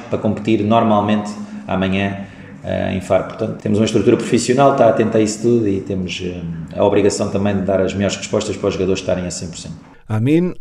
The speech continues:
Speaker 2: Aziz, Boateng e Embaló são alguns dos jogadores que estão a cumprir o Ramadão, os jogadores do Rio Ave,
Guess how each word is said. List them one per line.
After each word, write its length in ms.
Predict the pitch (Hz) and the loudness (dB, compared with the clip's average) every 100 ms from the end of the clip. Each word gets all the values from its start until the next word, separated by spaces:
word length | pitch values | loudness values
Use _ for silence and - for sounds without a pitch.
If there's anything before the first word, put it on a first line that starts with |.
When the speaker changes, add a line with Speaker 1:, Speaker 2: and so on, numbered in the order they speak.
| - | -2
Speaker 2:
Aziz, 640 | 131 113 110 147 135 - - | 0 0 2 2 2 -4 -6
Boateng 840 | 113 156 131 135 135 131 101 110 - | 2 4 4 2 0 0 -2 -4 0
e 240 | 127 120 139 | 0 2 4
Embaló 460 | 147 131 117 123 | 4 6 6 6
são 280 | 123 131 127 | 2 0 2
alguns 440 | 120 110 170 160 | 2 2 2 2
dos 140 | 120 113 | 0 0
jogadores 380 | 123 120 131 - | 2 2 2 0
que 60 | |
estão 160 | - 131 | -2 -2
a 60 | |
cumprir 360 | 123 123 127 123 | 0 0 2 4
o 60 | 120 | 4
Ramadão, 640 | 147 160 120 120 131 104 - | 4 4 4 4 0 -4 -8
os 120 | 110 | -8
jogadores 340 | 95 110 120 98 | -4 -2 0 0
do 120 | 117 | 0
Rio 260 | 139 131 | 4 6
Ave, 220 | 120 120 | 6 6